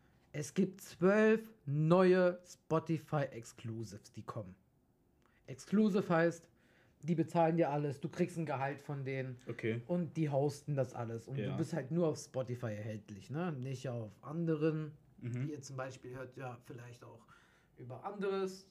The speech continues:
Speaker 1: über Google, über Apple oder
Speaker 2: Über
Speaker 1: so.
Speaker 2: Google. <laughs> Über eine Suchmaschine, Digga.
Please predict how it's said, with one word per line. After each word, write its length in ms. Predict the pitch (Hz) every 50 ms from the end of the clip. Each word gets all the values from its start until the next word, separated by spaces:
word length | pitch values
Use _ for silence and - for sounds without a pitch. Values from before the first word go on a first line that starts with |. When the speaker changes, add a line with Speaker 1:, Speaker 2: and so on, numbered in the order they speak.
| _ _ -
Speaker 1:
über 160 | 131 120 117
Google, 500 | 113 160 196 185 180 180 175 170 165 143 143
über 420 | 127 127 131 123 120 117 - - - -
Apple 340 | 190 190 190 180 170 160
oder 140 | 160 151 160
Speaker 2:
Über 180 | 151 127 151 156
Speaker 1:
so. 60 | 151
Speaker 2:
Google. 460 | 131 131 135 - - 190 170 175 - - - 226 202 - - - - 156 - - - 302 - - - - - _ - - - -
<laughs> 100 | 170 151 - - 214 - - - 214 - 147 - - - - - - - -
Über 200 | 117 120 113 113
eine 160 | 110 104 113
Suchmaschine, 680 | 117 110 117 127 - 107 110 101 - - 110 110 113 113
Digga. 280 | 123 123 120 123 117